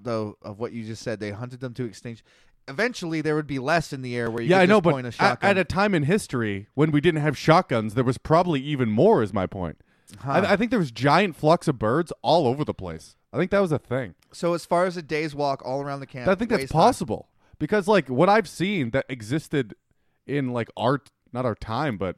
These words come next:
Speaker 2: in recent humanity was
Speaker 1: Where
Speaker 2: ridiculous.
Speaker 1: did you see this, Kyle?
Speaker 2: On the internet, obviously.
Speaker 1: <laughs> Okay.
Speaker 2: I don't remember exactly where.
Speaker 1: I just need to know.
Speaker 2: With my fucking eyes.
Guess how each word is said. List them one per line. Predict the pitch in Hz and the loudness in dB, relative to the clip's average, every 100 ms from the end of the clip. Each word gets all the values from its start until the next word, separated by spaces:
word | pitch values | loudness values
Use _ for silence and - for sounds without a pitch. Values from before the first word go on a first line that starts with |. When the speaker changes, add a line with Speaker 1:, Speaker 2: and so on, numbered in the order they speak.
| _ _ _ - | _ _ _ -10
Speaker 2:
in | 117 | -6
recent | 104 104 127 - 120 | -4 -4 -6 -4 -4
humanity | 101 104 107 135 95 | -2 -2 -2 -2 -2
was | 90 98 90 | -4 -6 -10
Speaker 1:
Where | 123 160 | -8 -6
Speaker 2:
ridiculous. | 160 190 131 98 82 | -2 -2 -2 -8 -8
Speaker 1:
did | 123 | -10
you | |
see | |
this, | 127 110 - | -8 -8 -10
Kyle? | 104 95 98 _ _ _ _ _ _ _ _ | -12 -12 -14 _ _ _ _ _ _ _ _
Speaker 2:
On | 139 | -10
the | 165 | -6
internet, | 214 190 87 - _ | -2 -2 -4 -12 _
obviously. | 110 104 95 - - | -8 -6 -6 -8 -14
Speaker 1:
<laughs> | - | -16
Okay. | - | -10
Speaker 2:
I | 214 | -6
don't | 190 | -2
remember | 123 131 123 | 0 2 2
exactly | 98 90 101 123 110 | -2 -6 -4 -4 -6
where. | 92 113 98 120 _ _ _ _ - | -2 -2 -2 -6 _ _ _ _ -16
Speaker 1:
I | |
just | 131 - | -16 -12
need | 151 135 | -12 -12
to | 123 | -12
know. | 104 92 92 - - - | -12 -12 -16 -20 -20 -12
Speaker 2:
With | 131 175 | -8 -4
my | 151 | -2
fucking | 120 - 175 180 | -2 -4 -4 -2
eyes. | 131 131 90 - - | -2 -2 -4 -10 -20